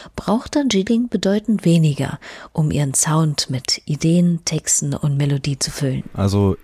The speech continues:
Speaker 2: ich für meinen Teil muss sagen, für mich ist das, glaub ich, gar nicht wichtig.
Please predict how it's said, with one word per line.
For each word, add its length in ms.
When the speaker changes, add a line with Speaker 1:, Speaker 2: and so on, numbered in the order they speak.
Speaker 2:
ich 200
für 120
meinen 260
Teil 340
muss 160
sagen, 440
für 140
mich 180
ist 160
das, 320
glaub 200
ich, 120
gar 220
nicht 180
wichtig. 460